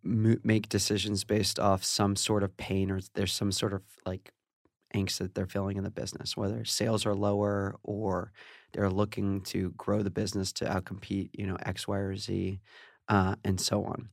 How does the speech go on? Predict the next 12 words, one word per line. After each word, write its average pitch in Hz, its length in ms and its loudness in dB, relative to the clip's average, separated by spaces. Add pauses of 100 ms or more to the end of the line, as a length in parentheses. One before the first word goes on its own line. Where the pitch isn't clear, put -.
(500)
Um, 107 240 4
and 131 200 10
they 127 60 8
have 120 180 6
to - 100 -4
have, 107 540 2 (600)
there's 117 180 2
gotta 151 160 2
be 135 120 -2
somebody 107 840 2
inside 98 540 0
that 98 220 -2